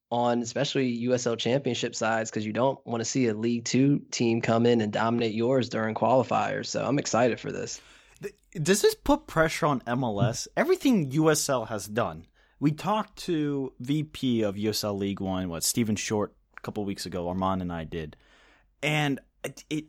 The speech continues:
Speaker 2: every time we talk about U S L, every announcement they make, it's just one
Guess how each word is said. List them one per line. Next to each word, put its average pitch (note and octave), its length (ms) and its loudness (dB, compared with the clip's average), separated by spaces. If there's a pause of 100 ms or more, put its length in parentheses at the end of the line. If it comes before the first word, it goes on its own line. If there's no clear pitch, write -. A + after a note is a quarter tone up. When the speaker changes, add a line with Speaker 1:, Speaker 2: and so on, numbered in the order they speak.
Speaker 2:
every A3 300 2
time F#3 300 0
we D#3 120 0
talk C#3 480 0
about A#2 340 -2
U A2 240 0
S - 240 -4
L, E2 260 -6 (320)
every A3 300 2
announcement F3 640 0
they B2+ 140 0
make, A2+ 340 -4
it's - 360 -8
just - 340 -2
one F3+ 500 2